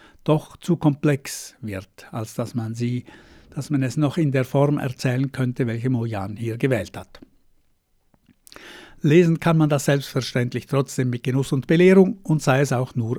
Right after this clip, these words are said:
als Erinnerung, Erinnerung daran, dass auch in China nicht einfach eine Einparteiendiktatur herrscht,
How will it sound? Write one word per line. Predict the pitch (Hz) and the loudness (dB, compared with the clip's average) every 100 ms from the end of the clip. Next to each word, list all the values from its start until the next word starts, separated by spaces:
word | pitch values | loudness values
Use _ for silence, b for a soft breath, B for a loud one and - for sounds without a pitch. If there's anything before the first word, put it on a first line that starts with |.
| - | -4
als | 127 | -2
Erinnerung, | 135 127 135 127 131 - - | 0 2 2 2 -2 -4 -8
Erinnerung | - 123 131 127 123 | -4 0 0 2 0
daran, | 117 120 135 131 127 - B B B | -2 -2 0 -2 -4 -10 B B B
dass | 185 190 | -2 0
auch | 180 180 | 0 2
in | 165 | -2
China | - 180 170 127 | 0 2 4 2
nicht | 123 - | 0 -2
einfach | 135 135 131 131 | -2 -2 -4 -2
eine | 131 143 | -2 0
Einparteiendiktatur | 143 156 143 131 139 123 123 123 - 120 147 135 | 2 0 0 -2 -2 -2 -2 -4 -6 -6 -2 0
herrscht, | 120 160 - - | 0 -2 -4 -12